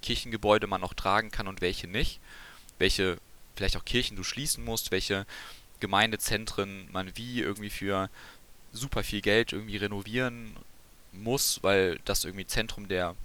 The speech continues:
des Gemeindelebens sein soll oder eben gerade ist. Und auf der anderen Seite bist du im Kindergarten und machst mit Grundschulkindern irgendwie, ähm, ja, irgendwelche Andachten oder machst Konfi-Arbeit, wo du mit dreizehn, vierzehnjährigen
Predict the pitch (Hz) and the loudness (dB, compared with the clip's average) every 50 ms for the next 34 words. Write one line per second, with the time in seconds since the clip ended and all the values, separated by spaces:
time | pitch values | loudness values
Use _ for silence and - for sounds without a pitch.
0 | - - - - - 92 98 117 131 123 117 113 107 107 107 - - - 98 90 | -10 -8 -8 -8 -4 -2 -2 0 0 0 0 0 0 -2 -4 -6 -2 0 2 2
1 | 90 90 85 82 80 - 98 101 127 135 101 76 78 78 - - - 85 98 101 | 2 0 -2 -6 -4 2 4 6 6 6 4 2 0 -2 -2 -4 -6 -8 -8 -8
2 | - - 85 90 92 82 - 113 - - - - - - - - - - - - | -6 -4 -2 0 2 2 2 2 2 0 -2 -4 -6 -8 -10 -14 -14 -14 -16 -18
3 | - - - 110 113 113 - - 110 131 139 127 117 120 110 - 107 117 - - | -18 -6 2 6 6 8 8 8 8 8 8 8 10 8 8 8 4 0 0 0
4 | - 107 110 107 101 107 113 - - - - - - - 151 143 131 120 110 113 | -2 -2 -4 -6 -8 -8 -8 -10 -10 -12 -12 -6 -2 0 2 4 4 6 6 8
5 | 110 117 - - 120 113 107 107 - - 110 104 - - 107 - - - 120 113 | 8 8 6 4 -2 -8 -8 -6 -2 0 0 0 0 -2 -6 -6 -6 -6 -4 -2
6 | - - 117 - - 110 110 107 107 104 76 101 110 113 110 98 104 101 104 104 | -2 -2 0 0 0 0 2 0 0 0 -2 -4 -4 -6 -8 -6 -4 0 0 0
7 | 101 - - - - - - - - 98 92 92 95 95 - - - - - - | 0 -2 -8 -16 -16 -18 -8 -4 -2 -2 -2 -2 -4 -8 -8 -8 -8 -10 -12 -16
8 | - - - - - - - - - - - - - - - - - 117 107 - | -20 -20 -20 -20 -20 -20 -20 -20 -20 -18 -16 -14 -14 -14 -12 -4 0 0 0 2
9 | 117 113 104 - - 107 104 107 104 - - - 117 123 110 107 101 - - - | 2 0 0 0 2 2 2 2 0 -2 -2 -2 -2 2 2 2 2 4 2 -2
10 | - 95 95 98 95 95 95 95 - - - - - - - - - - - - | -2 -6 -10 -10 -10 -12 -12 -12 -10 -12 -12 -12 -16 -20 -20 -20 -20 -18 -8 -2
11 | 90 95 95 92 92 92 90 - - - - - - - - - 98 104 - - | 0 4 6 6 6 6 4 2 -2 -8 -16 -20 -20 -10 -6 -4 -2 -2 -2 -2
12 | - 120 120 - - 95 - 82 95 92 - 92 90 90 92 - - - - - | -4 -6 -6 -4 -4 -2 2 2 2 4 4 4 4 4 2 0 -6 -10 -12 -16
13 | - - - - 92 92 92 92 95 - - - - 98 95 - 101 - - 113 | -16 -16 -10 -6 -6 -6 -4 -4 -6 -6 -4 0 2 2 2 2 0 -4 -6 -4
14 | - - 98 92 92 95 90 95 92 95 92 90 87 | -4 -4 -4 -4 -4 -2 -2 -2 -4 -4 -8 -12 -14